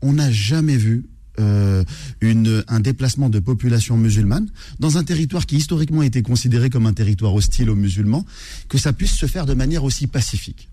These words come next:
Et là, moi, j'alerte souvent mes coreligionnaires en disant, « Mais là, il y a sans doute une méditation à avoir. Quel, quel rôle Dieu nous fait jouer également dans cette, dans cette venue, dans notre ancrage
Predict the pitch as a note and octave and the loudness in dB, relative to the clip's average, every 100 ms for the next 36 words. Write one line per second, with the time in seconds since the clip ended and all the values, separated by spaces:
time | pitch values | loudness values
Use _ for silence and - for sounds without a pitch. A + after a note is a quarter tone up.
0 | - - - - A#2 F#3 E3+ C#3 C3+ - | -20 -20 -16 -4 0 2 2 2 0 0
1 | - C#3 D3 B2+ A2+ A2 A2 G#2+ D3 F#3+ | 0 2 2 2 0 2 2 2 2 2
2 | D3 B2 D#3+ D3 B2 D3 A#2 A#2+ A#2+ C3+ | 2 2 2 0 0 0 -2 -2 -2 -2
3 | - A2+ A#2+ A#2 A#2 A#2+ - B2 A2 A2+ | 0 0 2 2 0 0 0 2 2 2
4 | A2+ E2+ B2+ A2+ G#2 - - D3+ C3 D3+ | 2 0 0 0 0 -4 -4 0 0 0
5 | F3 A#2+ D#3 C#3+ A#2 B2 A2+ B2+ D3 - | 0 2 0 0 0 0 2 2 0 -4
6 | - - A#2 G#2+ A2+ D3+ A#2 G#2 A2 - | -6 -2 0 2 2 2 0 -2 -2 0
7 | G2+ F#2 - D#3 - G2+ A#2 G2 G#2 B2+ | -2 -4 -10 -10 -2 0 0 0 2 2
8 | G#3 C3 G#2 - D3 C3+ - A#3 B2+ F#2 | 2 0 0 -2 -2 0 0 2 0 0